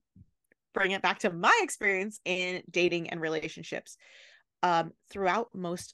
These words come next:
of my life, because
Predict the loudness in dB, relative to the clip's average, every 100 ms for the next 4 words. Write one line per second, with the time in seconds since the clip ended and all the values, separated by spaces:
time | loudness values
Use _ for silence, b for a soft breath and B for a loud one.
0 | -8 -6 -6 -8 _ _ -12 -10 -6 -4
1 | -4 -4 -10 -14 -20 _ _ _ _ -10
2 | -10 -8 -4 -2 -4 -8